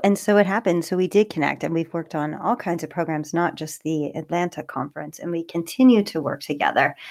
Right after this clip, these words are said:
And one of the main things that we're working on right now, um, is this connection. Okay, so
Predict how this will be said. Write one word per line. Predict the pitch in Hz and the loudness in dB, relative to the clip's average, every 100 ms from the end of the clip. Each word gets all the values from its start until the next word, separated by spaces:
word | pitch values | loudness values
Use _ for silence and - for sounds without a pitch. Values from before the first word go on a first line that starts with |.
| - - _ | -18 -20 _
And | 185 185 175 170 - | 0 2 2 0 -6
one | 170 202 214 | 2 4 6
of | 185 160 | 4 4
the | 170 160 151 147 - _ - | 4 4 2 0 -8 _ -2
main | 196 202 214 214 202 | 4 6 6 4 2
things | 165 156 143 143 | 2 2 0 -2
that | 123 - | -4 -2
we're | 156 156 | -2 0
working | 160 185 - 170 156 | 6 4 6 2 4
on | 160 151 | 4 4
right | 151 147 | 4 4
now, | 156 147 143 160 - - - - _ - | 2 2 0 -2 -6 -20 -20 -20 _ 0
um, | 185 180 175 170 160 - | 4 6 6 4 2 2
is | 175 196 156 147 | 4 4 2 2
this | 180 175 165 - - - - - - | 4 6 4 -2 -6 -8 -12 -18 -14
connection. | - 180 175 175 175 - - 170 160 156 151 151 _ _ _ _ _ _ _ - - 175 | -4 0 2 2 2 -2 0 2 4 2 0 -6 _ _ _ _ _ _ _ -16 0 2
Okay, | 175 - | 2 -2
so | - 185 | 2 2